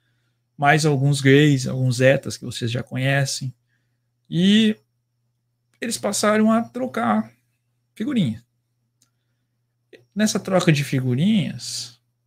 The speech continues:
eles conseguem acesso a um tipo de energia limpa, que é, a-, aqui na Terra foi chamado de energia vril.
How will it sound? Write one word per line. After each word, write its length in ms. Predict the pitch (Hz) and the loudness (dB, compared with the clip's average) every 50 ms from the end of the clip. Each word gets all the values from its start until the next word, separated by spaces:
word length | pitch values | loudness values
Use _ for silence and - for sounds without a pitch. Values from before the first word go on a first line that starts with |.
| _ - | _ -4
eles 400 | 156 151 160 185 175 - - - - _ | -4 -2 -2 -2 -4 -6 -8 -12 -14 _
conseguem 840 | _ - 180 180 196 190 - - - 180 170 170 170 170 165 165 156 | _ -2 0 2 2 2 0 0 0 0 2 2 2 0 0 0 0
acesso 840 | 143 143 143 - - - 151 139 135 131 131 - - - - - - - _ _ _ _ _ _ _ _ _ | 0 -2 -2 -2 -2 -2 0 2 2 2 2 0 -4 -6 -8 -12 -14 -16 _ _ _ _ _ _ _ _ _
a 120 | 143 135 | -6 -4
um 100 | 139 139 | -4 -4
tipo 300 | 135 131 - 143 135 143 | -4 -2 -2 -2 0 0
de 100 | 135 127 | 0 0
energia 420 | 135 131 131 131 135 127 127 135 131 | 0 0 0 0 0 0 0 0 0
limpa, 580 | 135 131 131 131 131 131 - 165 180 247 240 - - _ _ _ _ _ _ _ _ _ _ _ _ _ _ _ _ _ _ _ _ _ _ _ _ _ _ _ _ _ _ _ _ _ _ _ _ _ _ _ _ _ _ _ _ _ _ _ _ _ _ | 0 0 0 0 0 0 -2 -2 -2 -2 -2 -4 -6 _ _ _ _ _ _ _ _ _ _ _ _ _ _ _ _ _ _ _ _ _ _ _ _ _ _ _ _ _ _ _ _ _ _ _ _ _ _ _ _ _ _ _ _ _ _ _ _ _ _
que 120 | - - | -10 -8
é, 80 | 127 127 | -6 -6
a-, 460 | 127 131 131 131 131 127 131 135 131 | -4 -4 -4 -4 -4 -6 -6 -6 -6
aqui 200 | 120 - - 143 | -8 -6 -4 -2
na 160 | 135 135 135 | 0 0 0
Terra 260 | 127 - 135 127 127 131 | 0 0 0 0 0 0
foi 140 | - 143 | -2 -4
chamado 280 | - - 135 127 127 135 | -4 -4 -4 -4 -2 -2
de 80 | 131 131 | -2 -4
energia 400 | 131 131 131 127 123 127 127 127 127 | -4 -4 -4 -4 -2 -2 0 0 -2
vril. 680 | 123 117 117 120 135 127 135 139 147 185 226 - - | -2 -4 -2 0 0 2 4 4 4 4 2 0 -4